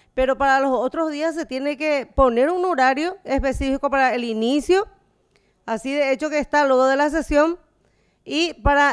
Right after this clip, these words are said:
el, el, el horario de tiempo para ir a almorzar, ¿verdad? Y posteriormente volver, por supuesto, para continuar. Eso es todo, presidente.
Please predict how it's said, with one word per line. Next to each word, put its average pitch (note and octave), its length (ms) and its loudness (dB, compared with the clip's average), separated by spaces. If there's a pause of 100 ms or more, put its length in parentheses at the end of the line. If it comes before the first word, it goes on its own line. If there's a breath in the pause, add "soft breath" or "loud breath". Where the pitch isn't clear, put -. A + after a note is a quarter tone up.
(100)
el, B3 240 0
el, B3+ 360 -2
el B3 140 0
horario A#3+ 340 4
de C4 100 4
tiempo B3+ 360 -2
para C#4 260 0
ir A#3 200 -2
a A#3+ 240 0
almorzar, A3+ 600 -4
¿verdad? F3+ 260 -14 (200)
Y E4+ 260 -6 (240)
posteriormente A#3 720 -4
volver, A3 380 -4
por B3 140 -4
supuesto, A3 420 -6
para A3 360 -4
continuar. A3+ 600 -6 (760)
Eso G#3+ 240 -6
es A#3 100 -6
todo, A#3 200 -4
presidente. G3+ 400 -12